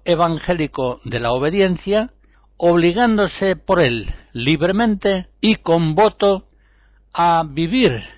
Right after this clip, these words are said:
en la continua obediencia a una regla de vida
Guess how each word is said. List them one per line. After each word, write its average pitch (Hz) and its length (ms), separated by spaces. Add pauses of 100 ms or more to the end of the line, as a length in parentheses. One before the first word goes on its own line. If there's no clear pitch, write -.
(200)
en 147 220
la 143 120
continua 180 880
obediencia 170 960 (160)
a 113 120
una 127 240
regla 185 640
de 190 180
vida 139 440